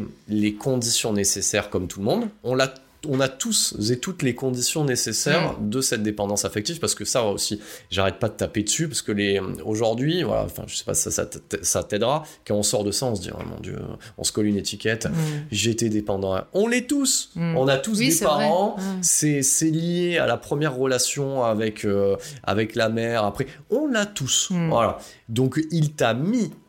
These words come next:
Speaker 1: en dépendance.
Speaker 2: Mm.
Speaker 1: La, la nuance, elle est là.
Speaker 2: Ouais.
Speaker 1: Donc, il t'a mis en dépendance sur des failles.
Speaker 2: Ah oui,
Speaker 1: Donc
Speaker 2: parce que moi, je, c'est ce que je disais, je, je n'ai, je,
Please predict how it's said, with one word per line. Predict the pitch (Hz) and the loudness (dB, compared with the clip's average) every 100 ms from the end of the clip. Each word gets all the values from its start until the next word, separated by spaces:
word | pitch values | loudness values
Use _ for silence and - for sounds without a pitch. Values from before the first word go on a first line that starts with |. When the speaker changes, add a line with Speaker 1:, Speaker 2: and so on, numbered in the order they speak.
| _ | _
Speaker 1:
en | 117 113 | 0 0
dépendance. | 107 120 - 101 98 85 80 - - - | 0 -2 0 -2 0 -2 -2 -2 -4 -6
Speaker 2:
Mm. | 165 160 - - - | -6 -4 -8 -14 -8
Speaker 1:
La, | 107 113 | 0 0
la | 110 110 | 2 0
nuance, | 127 160 196 - | 2 2 2 0
elle | 113 | 0
est | |
là. | 117 127 - - _ - | 0 -2 -2 -10 _ -8
Speaker 2:
Ouais. | - 110 | 0 2
Speaker 1:
Donc, | 107 - | 2 0
il | 120 117 | -4 0
t'a | 110 | 0
mis | 107 135 | 2 2
en | 110 | 2
dépendance | 98 95 98 143 220 - - - | 0 0 0 2 2 -2 -6 -8
sur | - 117 131 | -4 -2 0
des | 156 | -2
failles. | 156 117 104 - - - - - | -2 -4 -4 -12 -12 -10 -6 0
Speaker 2:
Ah | |
oui, | 285 | 2
Speaker 1:
Donc | |
Speaker 2:
parce | 196 165 | 2 0
que | 175 | 0
moi, | 165 226 | 0 0
je, | - - | 0 -2
c'est | - | -4
ce | - | -2
que | 156 | -2
je | |
disais, | 151 196 | -2 0
je, | 277 - | 0 0
je | 135 156 | -2 -2
n'ai, | 160 160 | -2 0
je, | 160 | -2